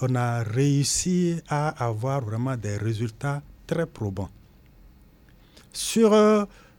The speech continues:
euh, plus de, de deux mille dix-huit à deux mille vingt-deux,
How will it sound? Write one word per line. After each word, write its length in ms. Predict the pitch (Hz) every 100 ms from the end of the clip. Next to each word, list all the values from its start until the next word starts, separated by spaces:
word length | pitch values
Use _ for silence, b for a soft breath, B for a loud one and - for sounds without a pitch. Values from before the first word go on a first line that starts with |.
| -
euh, 400 | 160 151 143 139 120 -
plus 340 | 175 180 196
de, 1080 | 160 143 135 131 127 120 117 113 107 104 104
de 140 | 117 139
deux 200 | 123 202
mille 440 | 190 180 180 180
dix-huit 600 | 156 131 120 175 190 - -
à 340 | 131 123 120
deux 280 | 107 127 160
mille 420 | 151 143 131 123 107
vingt-deux, 640 | 95 113 110 107 110 151